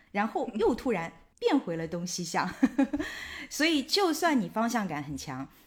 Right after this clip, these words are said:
可能也会在同一条路上就转了两三个弯之后，就变得上海话叫七荤八素，就七荤八素了，就搞不清楚方向了。<laughs> 所以你在上海问路哈，很多情况下别人会跟你说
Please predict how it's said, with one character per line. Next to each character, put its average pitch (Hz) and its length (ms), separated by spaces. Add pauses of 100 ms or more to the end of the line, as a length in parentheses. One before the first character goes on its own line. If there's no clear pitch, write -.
可 - 160
能 202 160
也 247 100
会 226 140
在 220 140
同 180 240
一 - 20
条 214 160
路 220 160
上 180 180
就 190 120
转 208 240
了 180 80
两 143 160
三 180 160
个 185 100
弯 196 160
之 190 120
后， 175 160
就 170 120
变 165 200
得 151 240 (460)
上 170 160
海 156 80
话 160 160
叫 156 300
七 - 180
荤 202 160
八 202 160
素， 202 300
就 160 180
七 - 200
荤 320 220
八 247 100
素 170 220
了， - 120
就 196 120
搞 185 160
不 190 100
清 285 180
楚 220 140
方 170 220
向 - 240
了。 185 340 (480)
<laughs> - 600
所 294 180
以 339 200 (120)
你 214 160
在 277 180
上 294 180
海 175 140
问 226 260
路 247 180
哈， 127 240 (240)
很 214 160
多 269 140
情 233 180
况 254 180
下 247 200
别 185 180
人 220 140
会 233 140
跟 233 200
你 196 100
说 202 320